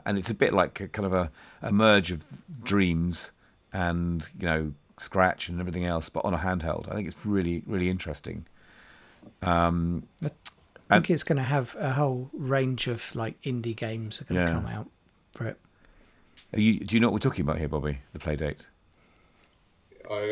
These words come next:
Speaker 3: I remember you guys, you know, swapping pictures of it when you were pre-ordering them or whatever.
Speaker 1: Yeah.
Speaker 3: But, yeah, I, I kind of looked into it and then I was like, "Not interested."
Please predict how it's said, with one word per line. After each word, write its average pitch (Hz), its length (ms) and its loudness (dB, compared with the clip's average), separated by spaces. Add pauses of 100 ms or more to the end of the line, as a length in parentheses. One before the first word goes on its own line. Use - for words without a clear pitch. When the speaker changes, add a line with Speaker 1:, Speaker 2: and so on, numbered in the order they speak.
(100)
Speaker 3:
I 107 80 -2
remember 110 540 0
you 104 320 -4
guys, 98 540 0 (160)
you 101 120 -10
know, 92 160 -4
swapping 92 460 -6
pictures 92 380 -8
of 92 100 -6
it 90 200 0
when 95 180 -4
you 95 200 -2
were 95 120 2
pre-ordering 98 720 0
them 90 140 -6
or 92 80 -4
whatever. 92 440 -2
Speaker 1:
Yeah. 87 360 2 (520)
Speaker 3:
But, 85 420 -4 (120)
yeah, 90 300 -6 (220)
I, 104 80 -2 (160)
I 110 80 -6
kind 110 220 -4
of 98 120 -10
looked - 260 -8
into 98 360 -6
it - 160 -2
and 92 140 -8
then 92 80 -8
I 95 40 -8
was 92 200 -8
like, 90 240 -10 (920)
"Not 90 160 -10
interested." - 560 -12